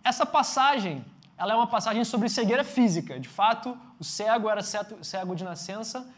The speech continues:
e ele não conseguia enxergar. Ele tinha um problema físico. Mas ele também é uma passagem sobre cegueira espiritual. Porque os discípulos que perguntaram pra Jesus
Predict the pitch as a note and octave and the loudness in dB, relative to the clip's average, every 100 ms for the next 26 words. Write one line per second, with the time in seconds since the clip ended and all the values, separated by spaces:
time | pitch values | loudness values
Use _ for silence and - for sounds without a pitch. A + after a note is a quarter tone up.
0 | _ G#3 G#3+ G3+ C4 C4+ C#4 - F#3+ G#3+ | _ -4 -2 0 -2 -2 -6 -4 -4 -4
1 | A#3+ A#3 - A3 G3+ F3 C#3+ - - - | -2 -4 -4 -4 0 2 2 0 -16 -12
2 | D3+ - G3+ G3 G#3 F#3+ G#3+ G3+ - F#3+ | -10 -8 -6 -6 -4 -4 -4 -6 -8 -6
3 | D#3 D3+ D3 C3 - _ _ F3+ G3+ A3 | -4 -6 -10 -18 -20 _ _ -4 0 2
4 | A#3+ B3 B3 - - - C#4+ C4 C4+ D4 | 2 0 -2 -14 -8 0 4 6 4 4
5 | A#3+ A#3 C4+ - - G3 A3+ A#3 G#3 A3 | 2 0 -2 -10 -8 -2 0 0 -2 -2
6 | G#3+ G#3 A3 A#3 G3+ A3 - A#3 F3+ G3+ | -2 -2 -4 -4 -4 -2 -2 -2 0 -2
7 | A3 A3+ - - G3 - - G#3+ A3 G3+ | -4 -6 -10 -14 -10 -8 -2 -2 -2 2
8 | D#3 C#3 - - - _ _ _ - E3+ | 2 2 -2 -16 -20 _ _ _ -8 -4
9 | A#3 A3+ A3+ - G#3+ G3+ A3 - C4+ D4+ | 0 0 -4 -12 -2 0 0 2 2 2
10 | A3+ E3 C3 - - _ _ F3 A#3 A3+ | 0 -4 -6 -12 -18 _ _ -6 -4 -2
11 | A3 G3+ A3 A#3 B3 A#3+ A#3+ A#3 G3 G3+ | -2 0 2 4 2 -2 0 0 0 -2
12 | E3+ | -4